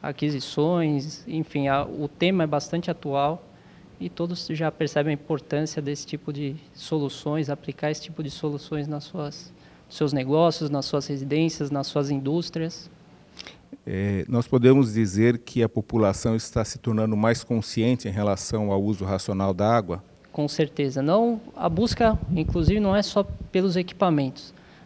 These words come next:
Speaker 1: A busca é pelo conhecimento, informações, como pode fazer,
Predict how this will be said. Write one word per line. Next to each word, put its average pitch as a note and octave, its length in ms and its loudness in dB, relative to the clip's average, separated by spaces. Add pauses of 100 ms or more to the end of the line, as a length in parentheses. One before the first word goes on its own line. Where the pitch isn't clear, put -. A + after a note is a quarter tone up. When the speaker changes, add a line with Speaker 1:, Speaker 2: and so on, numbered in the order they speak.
Speaker 1:
A - 100 -2
busca E3+ 360 2
é G3 100 2 (300)
pelo F3 160 0
conhecimento, F3 800 4
informações, E3 1000 4 (120)
como F#3 280 6
pode D#3 260 2
fazer, D3 500 2